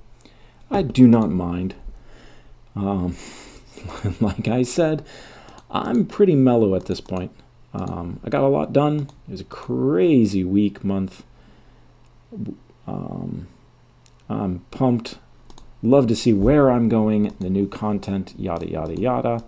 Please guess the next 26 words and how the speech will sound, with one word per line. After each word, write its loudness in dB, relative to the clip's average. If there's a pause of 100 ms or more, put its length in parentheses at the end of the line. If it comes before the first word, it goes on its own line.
(1000)
Oh 2
no! 2 (920)
They're 4
getting 6
closer! 4 (120)
Yep, -4
that -4
didn't -2
work. -8 (2750)
Uh, -8
I -6
wonder -4
if -6
we -12
get -4
the -6
same -6
X -8
P. -6 (220)
Or -2
is 0
it, 2
like, -6 (580)
nope, -6 (260)
I -2
don't. -6